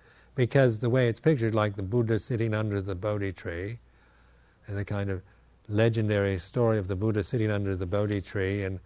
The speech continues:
and, uh, sitting there, and suddenly this enlightenment, and, and one almost imagines a kind of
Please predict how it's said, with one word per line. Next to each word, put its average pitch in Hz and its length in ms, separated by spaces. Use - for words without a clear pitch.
and, 95 460
uh, 92 120
sitting 110 300
there, 98 160
and 107 140
suddenly 110 480
this 98 200
enlightenment, 104 720
and, 90 160
and 107 160
one 107 280
almost 110 420
imagines 107 680
a 98 80
kind 101 320
of 90 140